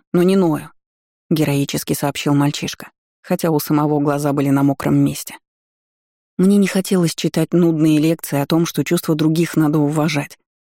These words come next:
Я просто вздохнула и коснулась его плеча. Кажется, его внутренняя боль выплескивается в агрессию, но что с этим делать? Видно, что детишек некому было воспитывать. Матери не знали, отца подкосила болезнь.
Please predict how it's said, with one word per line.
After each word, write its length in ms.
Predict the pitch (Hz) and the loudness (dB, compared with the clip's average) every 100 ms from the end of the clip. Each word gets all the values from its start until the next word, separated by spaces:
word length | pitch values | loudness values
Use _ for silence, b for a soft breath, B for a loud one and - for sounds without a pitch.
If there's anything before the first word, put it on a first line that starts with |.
| _ _ _ _ | _ _ _ _
Я 100 | 190 | -2
просто 300 | 254 240 202 | -2 -2 -2
вздохнула 560 | 185 165 180 208 208 151 | 0 -2 0 2 4 2
и 60 | |
коснулась 460 | - 151 165 156 - | 0 -2 2 0 0
его 200 | 139 139 | -2 -2
плеча. 420 | 143 - - - _ _ _ _ _ _ | -4 -6 -10 -12 _ _ _ _ _ _
Кажется, 360 | - 202 190 190 | -2 -2 0 0
его 160 | 180 180 | 2 2
внутренняя 540 | 180 196 190 180 180 | 2 0 2 2 2
боль 280 | 180 208 160 | 2 0 2
выплескивается 720 | 156 180 185 - 156 156 156 | 0 0 -2 0 -2 0 0
в 60 | 156 | 0
агрессию, 580 | 160 175 160 - - 147 | 0 0 0 -4 -6 -2
но 140 | 170 | -2
что 220 | - 233 | -2 -2
с 100 | - | -2
этим 280 | 190 185 185 | 0 2 4
делать? 420 | 175 147 - - _ _ _ _ _ _ _ _ | 2 0 -4 -14 _ _ _ _ _ _ _ _
Видно, 260 | 226 254 190 | 2 2 2
что 160 | 160 | 0
детишек 440 | 151 160 180 170 180 | 0 0 0 0 2
некому 360 | 190 180 156 | 2 4 2
было 160 | 151 151 | 2 2
воспитывать. 640 | 151 - 151 131 131 - - _ _ _ _ - | 0 -2 -6 -4 -8 -12 -20 _ _ _ _ 0
Матери 340 | 170 160 151 | 0 2 2
не 160 | 143 147 | 4 4
знали, 320 | 143 151 147 | 2 2 0
отца 320 | 139 - 170 | -2 -2 -4
подкосила 520 | 147 - 147 - 143 | -4 -4 -4 0 0
болезнь. 460 | 143 143 147 147 | 0 0 0 -2